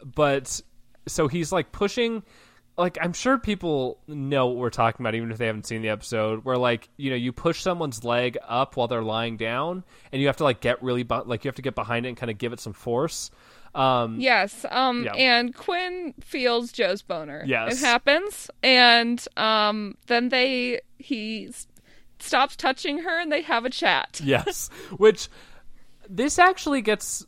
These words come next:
Speaker 1: like, so Joe is very complimentary towards Quinn,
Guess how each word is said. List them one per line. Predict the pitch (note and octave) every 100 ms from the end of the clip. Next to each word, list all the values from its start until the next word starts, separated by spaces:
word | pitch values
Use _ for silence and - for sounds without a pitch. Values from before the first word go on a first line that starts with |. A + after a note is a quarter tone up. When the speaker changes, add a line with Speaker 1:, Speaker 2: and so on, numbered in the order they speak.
| _
Speaker 1:
like, | F#3 G3 -
so | - G3
Joe | - F#3+ G#3+
is | F#3+
very | C3 C#3 D3 D3+
complimentary | - D3 D3+ C3+ A#2 A#2 A2+ A2
towards | - A#2+ A#2+
Quinn, | - A#2+ A2+ A2